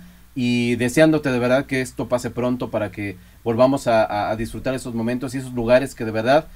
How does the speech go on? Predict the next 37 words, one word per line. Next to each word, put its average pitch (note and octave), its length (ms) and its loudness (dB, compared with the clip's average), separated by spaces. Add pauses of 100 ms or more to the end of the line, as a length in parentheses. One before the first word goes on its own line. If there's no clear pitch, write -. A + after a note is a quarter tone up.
(380)
quien A#2+ 240 0
no F3 260 6
ha D3 160 2
conocido C3 560 -4
esta, A#2+ 520 2
estas A2+ 240 -8
hamburguesas A2+ 420 -6
se B2 120 -4
la A2 80 -4
está A2 220 -4
perdiendo B2 420 -2
porque, G2+ 500 -8 (380)
eh, G#2+ 200 -10
va-, A#2+ 220 -2
vaya C#3+ 360 2
que D3 80 -2
ha C3 60 -2
sido, C3 580 -4 (100)
que C3 80 -6
ha B2+ 40 -6
sido C#3 220 -2
un, C#3+ 180 2
un C3 180 -4
gusto B2+ 260 -8
siempre B2 220 -8
estar A#2 220 -4
en A2+ 100 -4
esos A2+ 220 -10
lugares G#2+ 400 -8 (380)
tan, C#3 280 2
tan, C3 220 -2
tan, B2 380 0
tan B2 240 -2
socorridos A#2+ 540 -6
y A#2+ 60 -12
tan G2 220 -8
deliciosos G2 600 -8